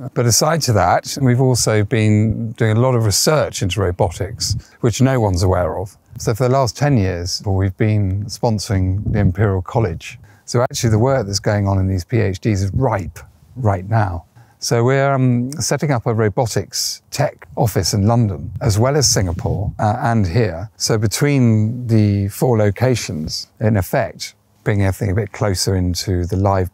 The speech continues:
projects we're working on. The, the subject, what you're actually developing, accounts an awful lot in terms of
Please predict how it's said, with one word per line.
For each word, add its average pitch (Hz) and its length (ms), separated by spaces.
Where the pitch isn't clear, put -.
projects - 440
we're 101 80
working 92 400
on. 92 180
The, 104 320
the 104 80
subject, - 800
what 160 260
you're 101 200
actually 90 380
developing, 90 720
accounts 98 460
an 95 80
awful 87 260
lot 87 260
in 90 140
terms 90 440
of 80 120